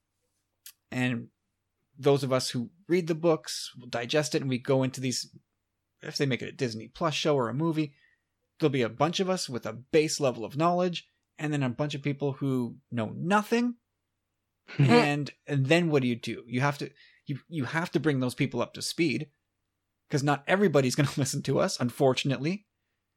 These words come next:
Speaker 1: <laughs> So there's gonna have to be another sort of, uh, table setting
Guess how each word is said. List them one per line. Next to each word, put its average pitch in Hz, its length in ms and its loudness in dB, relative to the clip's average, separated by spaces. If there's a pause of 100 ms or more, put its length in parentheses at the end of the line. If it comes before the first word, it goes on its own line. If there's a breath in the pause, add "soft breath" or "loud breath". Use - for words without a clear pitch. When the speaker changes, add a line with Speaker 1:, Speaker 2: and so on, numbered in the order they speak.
(100)
Speaker 1:
<laughs> - 180 -2 (960 loud breath)
So 160 300 4 (100)
there's 151 240 4
gonna 165 420 2
have 135 220 0
to 135 60 -6
be 123 340 -2 (240)
another 135 480 2
sort 113 260 -4
of, 110 220 -8 (640)
uh, 127 220 -2
table 131 280 2
setting 117 440 0